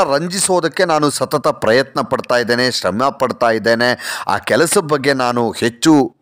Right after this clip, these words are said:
ಯೋಚಿಸ್ತಾ ಇದ್ದೇನೆ. ಇನ್ನು ಯಾವ ರೀತಿ ನಿಮ್ಮನ್ನ ನಾನು ಸಂತೋಷ ಪಡಿಸಬಹುದು, ಒಳ್ಳೊಳ್ಳೆ ಸಿನಿಮಾಗಳನ್ನ ಮಾಡಬಹುದು ಅಂತ ನಾನು ಮತ್ತು ನೀವು ಇಬ್ಬರು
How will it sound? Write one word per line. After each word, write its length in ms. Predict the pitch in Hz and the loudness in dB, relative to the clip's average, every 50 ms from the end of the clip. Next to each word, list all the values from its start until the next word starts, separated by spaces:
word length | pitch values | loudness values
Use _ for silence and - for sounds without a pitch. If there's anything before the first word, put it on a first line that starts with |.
| - 101 | -8 -2
ಯೋಚಿಸ್ತಾ 560 | 95 123 165 190 180 254 226 - - - 143 120 | 2 2 2 2 2 0 -2 -2 -2 -2 0 0
ಇದ್ದೇನೆ. 760 | 107 95 87 110 110 107 123 135 139 123 - - - - - - | 0 0 0 0 0 2 0 0 0 -2 -4 -10 -14 -16 -10 -4
ಇನ್ನು 300 | - 185 247 302 311 311 | -2 -2 0 0 0 0
ಯಾವ 340 | 269 196 151 147 147 190 226 | 0 2 2 2 4 4 2
ರೀತಿ 280 | 220 226 208 - - 214 | 2 0 -2 -2 0 0
ನಿಮ್ಮನ್ನ 300 | 196 185 170 165 160 156 | 0 2 0 0 2 2
ನಾನು 420 | 175 165 160 147 147 180 240 - - - - - | 2 2 2 0 0 -2 -4 -4 -6 -12 -16 -8
ಸಂತೋಷ 480 | - - 143 135 123 - 147 135 - 135 | -4 -2 -2 -2 0 0 0 0 0 -4
ಪಡಿಸಬಹುದು, 640 | - - 113 110 107 - - 98 120 104 113 117 123 | -2 -2 -2 -2 -2 -4 -4 -2 -2 0 2 2 4
ಒಳ್ಳೊಳ್ಳೆ 360 | 117 107 107 117 117 117 110 | 4 4 4 4 2 2 0
ಸಿನಿಮಾಗಳನ್ನ 560 | - - 110 101 101 101 92 101 98 104 120 | 0 -2 -2 0 0 0 0 -2 -2 -2 -2
ಮಾಡಬಹುದು 640 | 139 170 202 226 233 196 147 123 92 98 85 90 85 | 0 2 2 2 2 2 0 -2 -2 0 0 0 0
ಅಂತ 200 | 82 82 82 - 131 139 127 - - - - - - - - _ - | 0 0 -2 -2 -2 -2 -2 -4 -10 -14 -14 -14 -14 -14 -10 _ -2
ನಾನು 360 | 113 143 170 214 254 262 254 | 0 2 4 4 4 2 0
ಮತ್ತು 500 | 220 214 175 - - 208 226 220 - _ | 0 -2 -4 -2 0 0 0 0 -2 _
ನೀವು 400 | 131 123 117 135 143 127 90 - _ _ - | -2 0 2 2 2 2 0 -4 _ _ -4
ಇಬ್ಬರು 400 | 269 294 269 202 185 131 101 - | -2 -2 0 -2 -2 -2 -2 -6